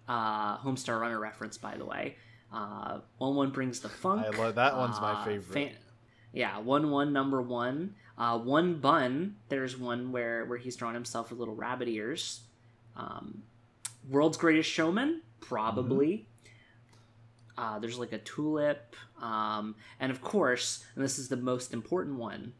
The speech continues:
Speaker 1: he does know how to draw the cool
Speaker 2: Yeah, that's right. He
Speaker 1: S.
Speaker 2: draws smile with the cool S in it. Um, yeah, just, just some, some great, uh, stuff that he has filled out.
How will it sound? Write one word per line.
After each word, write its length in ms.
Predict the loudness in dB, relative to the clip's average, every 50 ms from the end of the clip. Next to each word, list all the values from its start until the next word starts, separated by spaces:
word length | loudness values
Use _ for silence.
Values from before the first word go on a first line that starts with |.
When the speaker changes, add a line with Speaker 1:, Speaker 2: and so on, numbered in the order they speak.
| -20 -20 -20 -20 _ -20 -20
Speaker 1:
he 140 | -12 -8 -2
does 240 | 2 2 2 4 4
know 120 | 2 0
how 120 | 0 0 -2
to 80 | -2
draw 220 | 0 0 2 2 0
the 80 | -2
cool 320 | -6 -6 -2 0 0 2 0
Speaker 2:
Yeah, 80 | 0
that's 240 | -2 -4 -4 -4 -2
right. 80 | -2 -2
He 60 | -2
Speaker 1:
S. 80 | -2 -2
Speaker 2:
draws 260 | -2 -2 -4 -4 -6
smile 880 | -6 -6 -4 -4 2 6 8 10 10 10 10 8 4 2 -2 -4 -6
with 260 | -8 -10 -12 -16 -16
the 140 | -14 -14 -14 -12 -12
cool 580 | -14 -10 -6 -6 -4 0 2 2 2 2 0 0
S 640 | 0 0 0 0 0 -4 -6 -10 -10 -10 -10 -12 -14 -14 -14
in 140 | -14 -12 -12
it. 360 | -12 -14 -16 -18 -18 -20 -20 -18 -12 -10
Um, 640 | -8 -6 -6 -6 -6 -6 -6 -8 -8 -8 -10 -12 -16 -20 -20 -20 -20 -20 -20 -20 -20 -20 -20 -20 -20 -14
yeah, 380 | -4 4 6 8 10 10 8 6
just, 320 | 4 2 -2 -4 -6 -12
just 280 | -12 -12 -10 -8 -6 -2
some, 360 | -2 0 0 0 -2 -4 -6 -10
some 300 | -10 -6 -4 -2 -2 -4
great, 640 | -4 -2 2 4 6 6 6 6 4 0 -4 -8 -12 -18 -20 -20 -20 -20 -14 -6
uh, 220 | -2 2 2 2 2
stuff 340 | 0 -2 -2 -2 -2 -2
that 80 | -2 -6
he 140 | -4 -4 -4
has 160 | -6 -6 -8
filled 320 | -6 -4 -4 -4 -2 -2
out. 420 | -2 -2 -2 -2 -4 -6 -8 -14